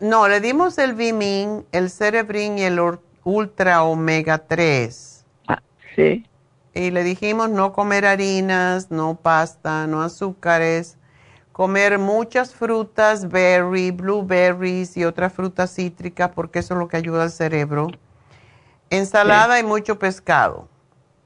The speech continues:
Speaker 1: Y me dijiste que le dabas el té canadiense en, en cápsula, pero te dije que se lo dieras en polvo.
Speaker 2: Ajá.
Speaker 1: ¿Ya se
Speaker 2: No,
Speaker 1: le acabó?
Speaker 2: este
Speaker 1: ¿Ya se le acabó lo que le dimos?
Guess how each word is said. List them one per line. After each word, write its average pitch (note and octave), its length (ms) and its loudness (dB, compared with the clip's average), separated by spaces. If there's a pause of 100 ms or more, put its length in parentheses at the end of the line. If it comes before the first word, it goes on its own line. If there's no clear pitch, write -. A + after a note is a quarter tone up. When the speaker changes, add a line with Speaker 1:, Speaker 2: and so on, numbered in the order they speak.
Speaker 1:
Y F#3 880 -2 (1160)
me F#3 240 0
dijiste C4 720 -4
que A#3+ 120 0
le G#3 120 2
dabas G3+ 360 2
el G#3+ 120 -4
té G#3+ 160 -4
canadiense G3+ 720 -2
en, F#3 160 -4 (280)
en F3+ 180 -6
cápsula, G#3 800 0
pero F3 280 0
te E3+ 100 -4
dije F#3 260 -2
que F#3 60 -10
se F3+ 100 -10
lo E3+ 120 -2
dieras E3+ 260 -2
en D#3+ 100 -6
polvo. D#3+ 680 -2 (1160)
Speaker 2:
Ajá. D3+ 460 0 (120)
Speaker 1:
¿Ya G#3+ 300 2
se D4+ 120 -2
Speaker 2:
No, D4 60 2
Speaker 1:
le C#4+ 80 6
acabó? B3 640 4
Speaker 2:
este - 140 -10
Speaker 1:
¿Ya A3+ 140 4
se C#4+ 120 0
le C#4 80 4
acabó A#3+ 380 2
lo C4+ 140 2
que B3 120 0
le G#3 120 2
dimos? G#3+ 600 -2